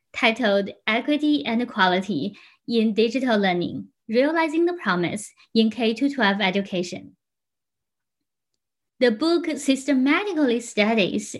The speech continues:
the implementation and best practice of using digital tools to reduce inequalities in educational opportunities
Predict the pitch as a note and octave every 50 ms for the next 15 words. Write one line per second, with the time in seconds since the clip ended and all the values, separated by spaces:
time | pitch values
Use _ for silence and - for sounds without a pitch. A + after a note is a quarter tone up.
0 | - - A3 G#3 - B3 B3+ C4 C4 C#4+ D4+ D4+ D4+ C#4+ C4+ C#4 A3+ F#3+ F#3 G3
1 | - G3+ F#3 F#3 F#3 - - G3+ G3 G3 G3 G3 A#3 A#3 C4+ C#4 C#4 F4+ - -
2 | B3+ G#3+ F#3+ F#3+ - - - - G#3+ - - - - _ _ - - - - A#3
3 | A#3 A3+ - A3+ A#3 A3+ A#3 G#3+ A3 A3+ A3 A3+ G#3+ A#3 C4 B3+ - D4 D#4 D#4+
4 | D4+ D#4 - C#4+ A#3 F#3+ D#3+ - - A#3 G#3+ - - _ - _ _ - C4+ A#3+
5 | A3+ A3 A3 G#3+ G3 A3+ A#3+ B3 C4 C4 C4 - - A#3+ B3 B3+ C4+ C4+ C4 -
6 | - G3+ F3+ F3 F3 F#3 G#3+ G3 - A3 - - - - _ _ - - _ -
7 | A#3+ B3 C4+ C4 B3 A3+ B3 A#3 A3+ A#3 A3 G#3+ G#3+ - G3+ F#3+ F3+ F3 F3+ F3+
8 | - - G#3+ G#3 G#3 - - A3 F#3+ F#3 F3 F#3 F3+ - F3+ - - - - -